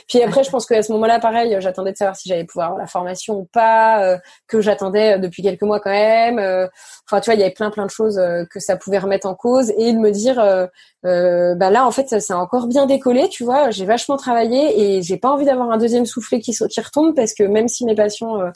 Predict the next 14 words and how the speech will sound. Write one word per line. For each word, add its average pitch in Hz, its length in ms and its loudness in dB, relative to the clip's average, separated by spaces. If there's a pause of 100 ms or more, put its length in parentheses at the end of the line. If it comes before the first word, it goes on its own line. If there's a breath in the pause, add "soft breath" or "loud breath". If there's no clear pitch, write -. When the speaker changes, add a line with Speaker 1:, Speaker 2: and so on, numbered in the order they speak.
(420 loud breath)
Speaker 1:
euh, 175 420 2
ils, 190 280 -2 (120)
ils 196 80 4
reviendront 190 460 0
peut-être 214 200 0
après, 220 500 2
et 202 40 -10
cetera, 202 380 0
si 208 220 0
je, 175 140 -10
je - 80 -12
suis - 180 -2
obligée 220 420 0
d'arrêter. 208 540 0